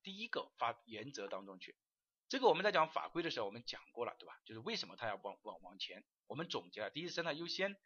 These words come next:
啊；地方是三区，三区空间；第三是什么？什么是专项布局，对吧？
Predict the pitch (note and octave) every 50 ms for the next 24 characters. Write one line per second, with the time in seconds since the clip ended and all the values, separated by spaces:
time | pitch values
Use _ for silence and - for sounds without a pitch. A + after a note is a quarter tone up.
0 | _ _ _ _ - - F2 - A#2 A2+ A2+ A2 A2 G2 - D3 D#3+ D#3+ - -
1 | - - - D#3+ E3 D#3+ F3 D#3+ - F3+ F#3+ F3+ F#3 F3+ F3+ F3 - _ _ _
2 | _ B2+ B2 - D#3 E3 E3 C#3+ A#2 G#2 F#2+ - - - G#2 G#2+ - - - -
3 | _ _ _ _ _ _ - E3 E3+ F3 F#3 D#3+ - - G#3 D#3 - - - E2
4 | - - G2 F#2 -